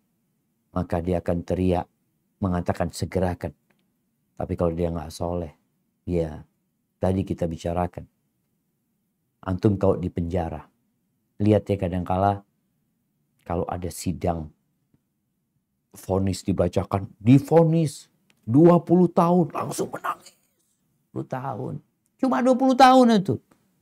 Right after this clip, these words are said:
Bayangin orang yang mati seribu tahun yang lalu sampai sekarang di kuburan, di tempat yang sempit itu berapa tahun? Seribu tahun dia di sana. Di, ah, di penjara, subhanallah.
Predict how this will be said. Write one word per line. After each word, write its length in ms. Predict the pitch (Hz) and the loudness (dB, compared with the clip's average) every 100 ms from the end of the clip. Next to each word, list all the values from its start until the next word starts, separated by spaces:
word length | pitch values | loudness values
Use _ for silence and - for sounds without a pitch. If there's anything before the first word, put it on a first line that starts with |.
| _ _ _ _ _ _ _ _ _ _ _ - | _ _ _ _ _ _ _ _ _ _ _ 6
Bayangin 480 | 165 180 208 180 - | 8 10 8 6 8
orang 320 | 165 160 180 | 8 8 6
yang 160 | 160 | 6
mati 240 | 165 170 170 | 6 6 6
seribu 320 | 165 151 160 | 6 8 8
tahun 240 | 160 160 | 8 8
yang 160 | 160 156 | 6 8
lalu 160 | 175 151 | 10 10
sampai 240 | 156 156 | 8 4
sekarang 320 | 151 170 143 | 6 6 8
di 160 | 143 - | 8 8
kuburan, 480 | 196 156 185 180 165 | 8 8 10 10 10
di 80 | |
tempat 400 | 160 185 185 175 | 8 8 6 6
yang 80 | 175 | 6
sempit 400 | 170 190 175 185 | 6 6 6 4
itu 160 | 190 196 | 6 6
berapa 320 | 175 151 147 | 8 8 6
tahun? 240 | 135 90 - _ _ _ _ _ _ - | 4 0 -4 _ _ _ _ _ _ 4
Seribu 400 | - 240 226 294 | 10 12 12 10
tahun 400 | 294 294 330 170 | 8 8 8 6
dia 80 | |
di 80 | 117 | 4
sana. 240 | 104 98 113 - _ _ _ _ _ _ - | 2 -4 -6 -12 _ _ _ _ _ _ 2
Di, 160 | 240 - - | 2 2 -2
ah, 240 | 196 202 | 0 2
di 80 | 262 | 4
penjara, 720 | 262 262 254 269 269 285 247 | 6 6 8 8 8 6 6
subhanallah. 1120 | 147 - - 123 113 101 92 87 - - - | 4 2 4 4 4 2 0 -4 -6 -10 -18